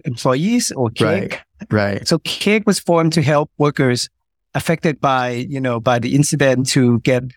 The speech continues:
Speaker 1: proper compensation, because
Speaker 2: Right.
Speaker 1: one of, one of the things was that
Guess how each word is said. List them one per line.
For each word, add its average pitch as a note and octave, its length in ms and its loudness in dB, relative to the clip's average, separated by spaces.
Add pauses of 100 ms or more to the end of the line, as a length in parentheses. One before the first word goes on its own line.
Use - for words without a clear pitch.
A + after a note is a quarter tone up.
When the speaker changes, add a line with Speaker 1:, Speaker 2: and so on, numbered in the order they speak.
(300)
Speaker 1:
proper D#3 440 -2
compensation, B2+ 840 0
because B2+ 300 0
Speaker 2:
Right. G#2+ 160 2
Speaker 1:
one A#2 160 0
of, B2+ 140 -10 (100)
one C#3 200 2
of C3 100 -4
the B2+ 100 -6
things C3 440 0 (380)
was B2 240 2
that C3 360 0